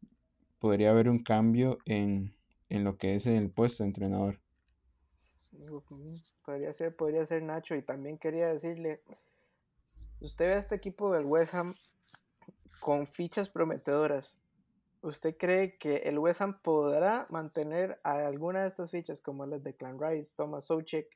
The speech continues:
Speaker 2: eh, inclusive Jesse Lingard, que acaba de venir, y si el Manchester United lo venderá o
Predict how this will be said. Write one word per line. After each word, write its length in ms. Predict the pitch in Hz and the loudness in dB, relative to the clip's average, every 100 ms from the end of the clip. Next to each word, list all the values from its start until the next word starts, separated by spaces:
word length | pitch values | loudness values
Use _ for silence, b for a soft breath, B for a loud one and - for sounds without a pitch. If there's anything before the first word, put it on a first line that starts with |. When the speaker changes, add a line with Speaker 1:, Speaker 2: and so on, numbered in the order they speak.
| _ _ _ _ - | _ _ _ _ -2
Speaker 2:
eh, 440 | 160 147 143 143 _ _ - | 2 4 2 -2 _ _ -12
inclusive 600 | 147 143 139 180 190 156 151 | -8 -6 0 2 4 2 -2
Jesse 260 | 156 170 160 | 0 2 2
Lingard, 340 | 160 190 151 | 0 2 0
que 100 | - | 0
acaba 320 | 139 151 156 165 | 0 4 6 6
de 80 | |
venir, 320 | 147 151 165 170 | 2 0 -2 -2
y 160 | 160 _ | -4 _
si 180 | - 147 | -10 -6
el 160 | 143 | -4
Manchester 440 | 147 151 170 165 151 | -6 -8 -10 -10 -6
United 260 | 156 165 | -2 0
lo 120 | 156 139 | 0 0
venderá 540 | 135 135 135 160 170 | 0 0 4 6 6
o 460 | - 151 143 135 | 6 4 2 0